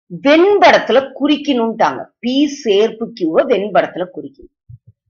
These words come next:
இப்ப பி கணத்துல என்ன இருக்குது? எம், கமா, என்.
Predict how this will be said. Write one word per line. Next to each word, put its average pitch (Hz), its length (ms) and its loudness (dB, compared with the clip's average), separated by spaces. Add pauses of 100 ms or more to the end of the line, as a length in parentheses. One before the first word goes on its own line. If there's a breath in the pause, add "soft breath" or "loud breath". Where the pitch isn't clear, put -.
(180)
இப்ப 233 540 -4 (100)
பி 370 440 4
கணத்துல 254 460 4
என்ன 226 260 2
இருக்குது? 202 500 -2
எம், 208 420 0
கமா, 175 420 -2
என். - 320 -12